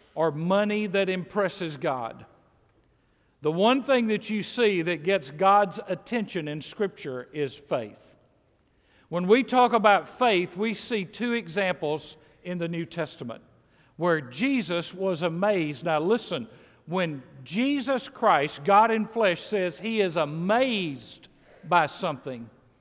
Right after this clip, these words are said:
blown away by it, you need to pay attention,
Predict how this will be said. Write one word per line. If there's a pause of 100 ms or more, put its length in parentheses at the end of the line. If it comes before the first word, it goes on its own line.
(160)
blown
away
by
it, (640)
you
need
to
pay
attention,